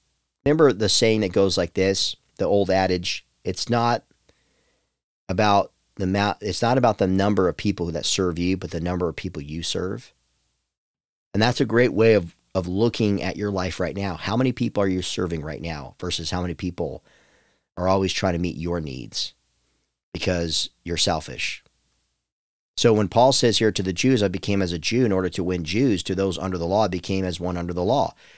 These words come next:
Again, if Paul was gonna reach people as a servant of Christ to win more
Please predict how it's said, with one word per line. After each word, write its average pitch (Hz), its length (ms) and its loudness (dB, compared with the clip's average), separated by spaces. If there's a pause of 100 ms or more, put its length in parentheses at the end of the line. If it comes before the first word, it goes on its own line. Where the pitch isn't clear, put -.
(540)
Again, 107 460 2 (200)
if 101 180 -2
Paul 156 340 4
was 175 140 0
gonna 131 180 2
reach 110 420 0
people 107 320 0
as 87 100 2
a 85 60 -6
servant 117 320 0
of 98 60 -4
Christ 82 360 -2
to 92 80 -8
win 98 180 -2
more 95 440 0